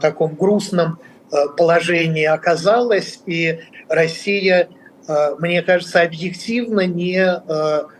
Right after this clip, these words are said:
может ка-, каким-то образом радикально изменить, э, свою линию поведения на Южном Кавказе и в этом смысле повлиять на, э, ситуацию каким-то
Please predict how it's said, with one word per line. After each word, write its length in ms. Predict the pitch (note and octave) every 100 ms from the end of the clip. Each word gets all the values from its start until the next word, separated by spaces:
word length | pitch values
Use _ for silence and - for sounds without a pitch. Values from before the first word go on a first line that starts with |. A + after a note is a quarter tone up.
| -
может 420 | F3 G3 G3+ G3
ка-, 180 | F#3+ F3 - -
каким-то 440 | E3+ - F#3 F#3
образом 540 | F#3 F#3 F#3 F3 F3 D#3+
радикально 580 | E3 E3 E3+ E3+ E3+ E3
изменить, 640 | E3 E3 E3+ F3+ F#3+ - F#3 - - -
э, 280 | D3+ D3+ D3
свою 380 | - F3 F#3+ F#3+
линию 480 | F3 D#3+ D3+ C#3+ - - - _
поведения 840 | D3+ D3 D#3 D#3+ G3+ G3 F3 D#3
на 340 | D3 D3 D#3 D#3 - - -
Южном 360 | E3 E3+ E3
Кавказе 640 | E3 F3 - B3 C4 G3+ G3
и 40 |
в 60 | D#3+
этом 280 | F#3 F#3+
смысле 500 | F3+ F#3 F3+ F3 F#3+
повлиять 800 | F3 F#3 E3 E3+ E3 F3+ F#3+ F#3+
на, 360 | E3 D#3+ D#3+ D#3+ - - - -
э, 500 | - C#3+ D3 C#3+ C#3
ситуацию 720 | - F3+ E3 E3+ F3 - E3 D#3+
каким-то 640 | D#3+ D3 E3 D#3+ - D#3+